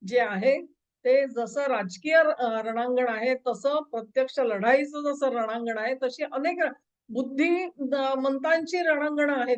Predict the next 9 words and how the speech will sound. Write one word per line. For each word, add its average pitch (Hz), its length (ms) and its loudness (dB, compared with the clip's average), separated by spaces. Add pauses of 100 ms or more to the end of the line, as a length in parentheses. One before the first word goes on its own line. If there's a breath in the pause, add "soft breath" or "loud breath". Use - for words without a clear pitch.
इथे. 180 280 -12 (300 soft breath)
या 233 120 0
सगळ्यामधून 262 960 0
तुम्हाला 262 300 2
पार 233 340 -4
पाडायचं, 196 500 -6
संघर्ष 233 560 -4
करायचा. 202 540 -6 (420)
तर 339 120 0